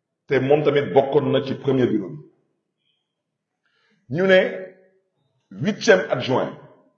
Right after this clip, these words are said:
mi ngi tudd Moustapha Diakhaté, bokkoon ci premier bureau bi, bokkaat ci bureau bi, nekk membre du grand parti bu président Malick Gakou. Ma bëggoon nag leeral wax ci,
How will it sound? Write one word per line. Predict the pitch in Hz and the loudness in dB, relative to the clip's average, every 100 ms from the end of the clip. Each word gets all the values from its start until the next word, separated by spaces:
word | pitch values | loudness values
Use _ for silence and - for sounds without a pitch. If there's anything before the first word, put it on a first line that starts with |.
| _ | _
mi | 104 151 | -4 -2
ngi | 175 | 0
tudd | 180 147 | 0 0
Moustapha | 151 127 151 - 151 151 | 0 0 -2 -2 2 2
Diakhaté, | 117 131 127 85 76 - | 2 0 -2 -4 -6 -2
bokkoon | 156 220 190 160 | 2 2 0 -4
ci | 160 | -4
premier | - 175 170 | -4 -2 0
bureau | 151 143 107 | 2 2 2
bi, | 123 - - _ _ _ _ _ | -2 -6 -16 _ _ _ _ _
bokkaat | 165 185 - - - | 2 4 4 0 -2
ci | 175 | -2
bureau | 151 151 | 2 2
bi, | 120 143 - - | 2 -2 -6 -10
nekk | 98 147 156 160 | -2 0 0 0
membre | 131 139 165 156 147 | 0 2 2 2 0
du | 127 | -2
grand | 107 143 147 156 | 0 0 2 2
parti | 139 - | -2 -2
bu | 127 131 | -6 -2
président | 127 117 117 | -2 -2 -2
Malick | 101 107 113 107 | -2 -2 -2 -2
Gakou. | 110 - - _ _ _ _ _ _ _ _ _ | -2 -4 -8 _ _ _ _ _ _ _ _ _
Ma | 117 | -4
bëggoon | 143 160 156 151 | -2 0 0 0
nag | 143 117 | -4 2
leeral | 131 127 120 | 4 4 4
wax | 107 - | 2 0
ci, | 107 | -8